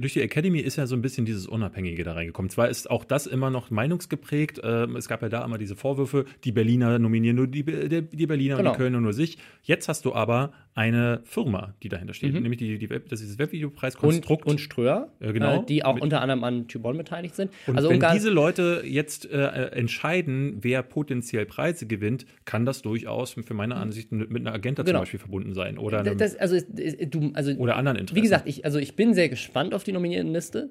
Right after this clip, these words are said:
Speaker 1: Ja.
Speaker 2: Ich möchte ihnen nicht vorwerfen, dass sie eine schlechte Auswahl treffen werden. Sie werden halt eine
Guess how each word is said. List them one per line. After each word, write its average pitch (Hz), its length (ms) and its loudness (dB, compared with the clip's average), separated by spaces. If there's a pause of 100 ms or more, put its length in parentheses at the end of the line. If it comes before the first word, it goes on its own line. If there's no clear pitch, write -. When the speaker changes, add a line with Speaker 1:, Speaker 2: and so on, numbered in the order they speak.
(120)
Speaker 1:
Ja. 104 200 0
Speaker 2:
Ich 143 120 -2
möchte 160 260 0
ihnen 156 220 2
nicht 127 200 -4
vorwerfen, 143 840 2
dass 120 380 -2
sie 123 180 0
eine 120 160 -2
schlechte - 400 -6
Auswahl 147 300 2
treffen 127 320 -2
werden. 139 280 0
Sie 131 220 -4
werden 147 300 2
halt 151 160 -2
eine 131 460 0